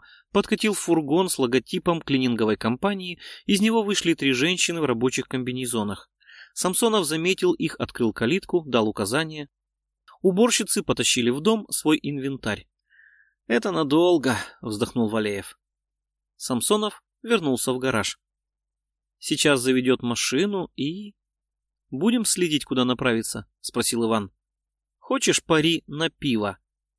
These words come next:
Сначала на автомойку, потом в магазин за продуктами». «Хитрец!» «Ладно, погнали, нам тут ловить нечего», решил Валеев.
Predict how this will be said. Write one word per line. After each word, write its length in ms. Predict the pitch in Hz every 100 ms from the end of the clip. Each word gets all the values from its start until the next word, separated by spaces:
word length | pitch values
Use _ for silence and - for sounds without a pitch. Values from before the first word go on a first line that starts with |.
| _ _
Сначала 560 | - 170 160 190 180 175
на 180 | 170
автомойку, 720 | 170 - 180 214 226 - 110 _ _
потом 300 | 190 254 240
в 40 |
магазин 480 | 147 160 160 160 208
за 120 | 127
продуктами». 720 | 113 - 107 147 - 147 139 - _ _ _ _ _ _
«Хитрец!» 1080 | - - 139 214 202 160 156 185 165 - - _ _ _ _ _ _
«Ладно, 480 | - 156 180 147 113 _
погнали, 540 | 147 160 185 151 104 - _ -
нам 240 | 139 160
тут 300 | - 156 - _
ловить 340 | 147 160 160
нечего», 440 | 160 151 - 110 101 _ _
решил 320 | 123 120 123
Валеев. 440 | 113 113 104 92